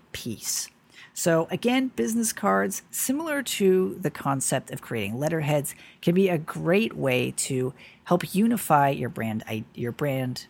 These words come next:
um, identity across these different touch points. So on the topic of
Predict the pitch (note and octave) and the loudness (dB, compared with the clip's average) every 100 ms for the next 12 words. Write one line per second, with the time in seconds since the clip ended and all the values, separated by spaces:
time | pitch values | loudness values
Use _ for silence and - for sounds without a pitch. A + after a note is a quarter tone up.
0 | _ - B2 G#2+ G2+ G2+ G#2+ - _ C3 | _ -12 -4 -2 -2 -4 -10 -14 _ -4
1 | B2 G3 A3 C#3 B2 A#2 - G#2+ A2+ - | 0 2 2 2 -2 -4 -2 -2 -2 -6
2 | - A#2 - - - F2 - _ - - | -6 -8 -8 -10 -8 -8 -12 _ -14 -10
3 | C3+ - G#2 E2 - - _ _ _ _ | -10 -8 -10 -10 -12 -14 _ _ _ _
4 | _ _ _ _ _ _ - - - - | _ _ _ _ _ _ -20 -20 -20 -6
5 | - G#3 G#3 G#3 B3 G3 - C4 D#4 - | 4 4 4 2 2 2 -2 -6 -4 -2
6 | G#2 - - - A#2 A2 G#2+ A2 - - | -4 -4 -16 -6 -2 0 -2 -6 -12 -16
7 | - | -20